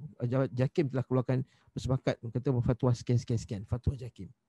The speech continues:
Tapi pemerintah tidak laksanakan, tak terkesan. Fatwa Jakim kata Naqsyabandiyah, Khalidiyah. Nah, itu tak betul. Tetapi ada jabatan agama Islam negeri bertindak untuk tidak kat-, untuk,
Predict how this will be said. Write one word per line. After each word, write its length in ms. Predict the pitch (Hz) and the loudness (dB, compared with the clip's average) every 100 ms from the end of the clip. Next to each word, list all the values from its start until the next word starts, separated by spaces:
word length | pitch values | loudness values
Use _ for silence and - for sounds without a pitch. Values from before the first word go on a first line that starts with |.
| _ _ _ _ _ - _ _ _ _ _ _ _ _ _ - | _ _ _ _ _ -20 _ _ _ _ _ _ _ _ _ -4
Tapi 240 | 139 220 | 0 2
pemerintah 400 | 175 175 190 208 | 6 8 8 4
tidak 320 | 185 165 127 | 4 2 2
laksanakan, 560 | 139 151 143 113 95 107 _ | 2 4 4 2 -2 -6 _
tak 240 | - 117 - | -2 -2 -2
terkesan. 480 | 123 - 226 190 127 | -4 -2 0 -2 -2
Fatwa 320 | - 143 143 127 | -2 4 6 6
Jakim 400 | 131 - 117 120 | 6 6 4 4
kata 240 | - 117 107 | 4 4 4
Naqsyabandiyah, 720 | - 123 120 120 131 127 98 - | 2 4 6 6 6 2 0 0
Khalidiyah. 560 | 120 113 117 127 120 - _ - _ _ _ - - | 2 4 2 4 2 -2 _ -20 _ _ _ -10 -2
Nah, 80 | |
itu 160 | 127 151 | 0 0
tak 240 | 143 - | 0 0
betul. 240 | 139 254 - _ _ _ _ _ _ _ _ _ _ _ _ 120 | 2 2 0 _ _ _ _ _ _ _ _ _ _ _ _ -6
Tetapi 480 | 123 123 214 240 _ _ _ _ _ - _ _ _ | -2 0 0 -2 _ _ _ _ _ -20 _ _ _
ada 200 | - 120 127 | -4 0 2
jabatan 280 | 131 131 123 | 2 0 0
agama 240 | 127 131 | 0 -2
Islam 320 | - 135 120 | -4 -2 -2
negeri 320 | 117 160 254 226 _ _ _ | -2 -4 -6 -8 _ _ _
bertindak 560 | - 127 131 131 139 | -2 2 2 2 0
untuk 240 | 127 127 - | 0 0 2
tidak 320 | 135 127 - | 2 2 0
kat-, 240 | 123 - | -4 -4
untuk, 340 | - 117 131 | -6 0 0